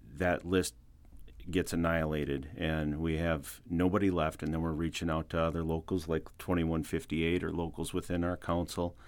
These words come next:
and, uh, we're exhausting our resources. And it seems like that happens over and over again. We,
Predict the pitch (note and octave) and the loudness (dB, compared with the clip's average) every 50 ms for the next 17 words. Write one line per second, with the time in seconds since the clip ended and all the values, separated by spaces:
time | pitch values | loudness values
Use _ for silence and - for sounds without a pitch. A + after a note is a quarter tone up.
0 | - - - - - - - - E2+ E2+ E2+ E2 E2 D#2+ D#2 D#2 D#2+ E2 D#2+ D#2 | -20 -20 -20 -20 -20 -12 -6 -2 0 2 2 2 2 2 0 0 0 0 0 -2
1 | D#2+ E2 - F2 E2+ E2+ D2+ D2 F2+ F2 E2 D#2+ - - F2+ E2+ E2 D#2 D#2 D#2+ | -2 -4 -2 -2 -2 -2 0 0 2 2 2 2 0 -2 -2 0 0 0 0 0
2 | E2 E2 - - E2+ D#2+ D#2+ - - C#2+ C#2 D#2+ D#2+ D#2 C#2+ - - F#2 F2+ F2+ | -2 -2 -2 -4 -4 -4 -6 -6 -6 -6 -4 -2 -4 -4 -4 -2 2 2 2 2
3 | - - D#2 D2 - - F2+ E2+ D2+ E2+ F2+ F2 E2 - - E2+ E2 D2 - - | 2 0 -4 -6 -4 -2 -4 -2 -2 -2 -2 -2 -2 -2 -2 -2 -2 -4 -6 -8
4 | - F#2+ F2 E2+ D#2+ E2 D#2+ D#2+ D#2 D#2+ E2+ E2+ D#2+ D2 D2+ D#2 D2+ C#2+ D#2+ D2 | -6 -6 -4 -4 -2 -2 -2 0 0 -2 -2 -2 -2 -2 -2 -2 -2 -2 -4 -4
5 | D2 D2 D2 - - - - - - - E2+ E2+ E2 E2 D#2+ - | -4 -6 -8 -12 -18 -20 -20 -20 -12 -6 -2 0 0 0 0 -2